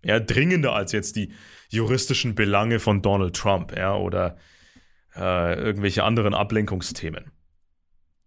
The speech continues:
Das ist wirklich ein, ein Riesenproblem. Und, ähm, wir müssen dieses Problem natürlich dann auch gemeinsam angehen. Ähm, und, äh, das auf vielfältige Arten und Weisen.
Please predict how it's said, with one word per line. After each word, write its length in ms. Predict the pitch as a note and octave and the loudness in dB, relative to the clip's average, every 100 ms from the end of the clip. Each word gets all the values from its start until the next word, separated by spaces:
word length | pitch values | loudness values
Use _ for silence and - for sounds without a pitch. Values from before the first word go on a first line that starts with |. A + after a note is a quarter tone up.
| _ | _
Das 180 | - F#2+ | -4 -2
ist 300 | B2 - - | -2 -4 -6
wirklich 300 | C#3 C#3 - | -8 -6 -4
ein, 320 | A#2+ A#2+ A#2+ | 0 0 0
ein 360 | - - A#2 A2+ | -4 -2 -2 0
Riesenproblem. 1400 | A2+ A2+ C3+ G3+ D3+ C#3+ - A#2 G#2 G2+ B2 A3+ - - _ _ _ _ _ _ _ _ - | 0 -2 -2 -2 0 -2 0 -2 0 2 2 -2 -8 -20 _ _ _ _ _ _ _ _ -4
Und, 540 | A#2 A#2 A#2 A2+ - - | 2 2 2 0 -4 -2
ähm, 760 | A#2+ A2+ A2 A2 G#2+ A2 - - _ _ _ _ _ _ | 2 2 2 0 -2 -4 -10 -20 _ _ _ _ _ _
wir 360 | B2 G#2+ B2 | -10 -2 0
müssen 300 | B2 D3+ D#3 | 2 2 0
dieses 260 | C3+ C3 A#2+ | 0 0 -4
Problem 440 | - A#2 G#2+ A#2 | -2 -2 2 0
natürlich 240 | C3+ A#2+ A#2 | 0 -2 -2
dann 100 | A#2 | -2
auch 140 | F#2+ | -2
gemeinsam 720 | A2 G2+ G2 A2+ A2+ G#2 G#2 | -2 0 0 0 0 0 -2
angehen. 880 | - G#2 A#2 G2 G2+ C#3 - - _ _ _ _ _ _ _ _ _ _ _ _ _ _ _ | -4 -4 -4 -2 -2 -2 -6 -14 _ _ _ _ _ _ _ _ _ _ _ _ _ _ _
Ähm, 540 | - G2 G2 G2 - - _ _ _ _ _ _ _ _ _ _ _ _ _ - | -6 -4 -2 -6 -8 -16 _ _ _ _ _ _ _ _ _ _ _ _ _ -6
und, 400 | A#2 A2+ A2 - | -2 -2 -2 0
äh, 180 | A2+ | 0
das 240 | G#2 C3 C#3 | 2 2 2
auf 140 | B2 | -2
vielfältige 720 | - D3 D#3+ C#3 C3 A#2+ A#2 A#2+ | -2 -2 0 0 0 0 0 2
Arten 300 | A2+ A2+ A2 | 2 0 -2
und 160 | F#2+ | -2
Weisen. 440 | F2+ F2 F2 - | -2 -2 -4 -12